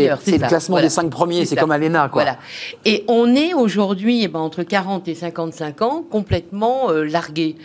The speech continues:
Speaker 1: Alors que nos
Speaker 2: Bien sûr.
Speaker 1: collègues qui étaient loin derrière nous,
Speaker 2: Nous ont doublés.
Speaker 1: les P D G, et cetera. Donc tout ça, ça m'avait interpellée et, euh, c'est la raison pour laquelle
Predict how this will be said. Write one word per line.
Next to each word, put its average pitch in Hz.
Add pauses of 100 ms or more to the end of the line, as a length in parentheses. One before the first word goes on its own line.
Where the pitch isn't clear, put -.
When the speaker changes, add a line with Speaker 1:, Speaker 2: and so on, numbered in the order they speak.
(240)
Speaker 1:
Alors 180
que 175
nos 190
Speaker 2:
Bien 208
sûr. 202
Speaker 1:
collègues -
qui 170
étaient 160
loin 233
derrière 180
nous, 185
Speaker 2:
Nous 220
ont 220
doublés. 170
Speaker 1:
les 208
P 202
D 156
G, 240
et 156
cetera. 165 (400)
Donc 196
tout 285
ça, 370
ça 202
m'avait 185
interpellée 170 (320)
et, 190 (500)
euh, 143
c'est 233
la 220
raison 190
pour 196
laquelle 269